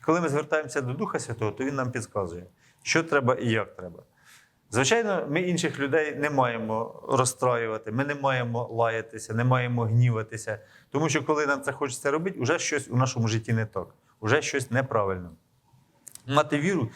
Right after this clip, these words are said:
в Ісуса Христа означає йти за Ним протягом нашого життя. Можливо, е, комусь зараз тут сьогодні нудно, каже: «Я тут не хочу бути, якось мені тут незвично,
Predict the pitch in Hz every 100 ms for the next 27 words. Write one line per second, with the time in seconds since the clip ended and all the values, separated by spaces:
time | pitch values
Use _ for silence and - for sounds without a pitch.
0 | - _ 123 147 135 131 139 135 - 165
1 | 170 - - - 110 120 127 165 151 131
2 | 165 147 123 120 147 151 _ _ _ _
3 | _ _ - - 143 147 151 139 127 98
4 | 127 127 117 110 113 - 92 82 - _
5 | _ _ _ 127 139 151 269 247 147 113
6 | - 135 123 123 - 151 170 226 - -
7 | 120 _ _ - 143 - _ 165 143 143
8 | 120 - 160 160 151 127 160 135 143 143
9 | - _ _ _ _ - - _ 359 277
10 | 226 175 175 131 120 113 - _ - 151
11 | 143 170 220 233 233 175 - 123 - 117
12 | 110 107 95 98 95 _ _ - - 175
13 | - 202 147 160 165 165 - 131 110 -
14 | 147 170 113 92 123 120 - 104